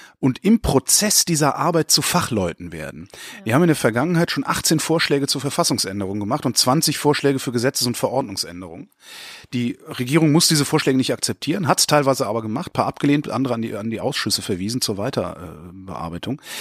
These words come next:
Speaker 1: Das Ganze ist öffentlich, also deren Treffen, die treffen sich dann und verhandeln zwei Tage lang, äh, bis sie, bis sie ihre Vorschläge fertig haben. Die Regierung, also jetzt,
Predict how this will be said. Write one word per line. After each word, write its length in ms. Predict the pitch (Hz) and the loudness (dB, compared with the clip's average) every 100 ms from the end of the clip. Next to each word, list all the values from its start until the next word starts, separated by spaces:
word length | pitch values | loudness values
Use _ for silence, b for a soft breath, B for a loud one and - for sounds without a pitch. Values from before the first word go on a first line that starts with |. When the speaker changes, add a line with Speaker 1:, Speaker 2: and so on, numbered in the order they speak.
| B B B | B B B
Speaker 1:
Das 120 | - | 0
Ganze 280 | - 135 - | 2 4 4
ist 180 | 113 - | 2 2
öffentlich, 440 | 101 - 120 180 | 0 0 0 0
also 120 | 131 117 | -2 0
deren 220 | 113 110 | 0 0
Treffen, 420 | - 117 - 202 | 2 0 0 -4
die 80 | 156 | -6
treffen 320 | - 135 170 | 0 2 2
sich 160 | 160 - | -2 -2
dann 300 | 165 196 - - - - | -2 -2 -8 -10 -14 -8
und 180 | 117 | -4
verhandeln 580 | - 107 104 107 175 208 | 0 2 4 4 4 2
zwei 220 | - - | 2 2
Tage 300 | 143 113 139 | 2 2 2
lang, 280 | 156 190 254 254 | 0 -4 -6 -8
äh, 760 | 113 123 120 120 127 107 110 | -8 -8 -10 -12 -14 -16 -16
bis 180 | - 127 | -2 0
sie, 120 | 127 | 0
bis 140 | - - | 0 0
sie 80 | 120 | 0
ihre 160 | 110 | 0
Vorschläge 400 | - 117 110 104 | 2 2 2 0
fertig 320 | - 107 131 | 0 0 2
haben. 140 | 151 160 B B - | 2 0 B B 2
Die 80 | |
Regierung, 840 | 120 117 117 151 180 185 - - 113 | 4 4 2 2 2 0 -2 -8 -4
also 220 | 120 120 | 0 2
jetzt, 180 | 120 - | 2 0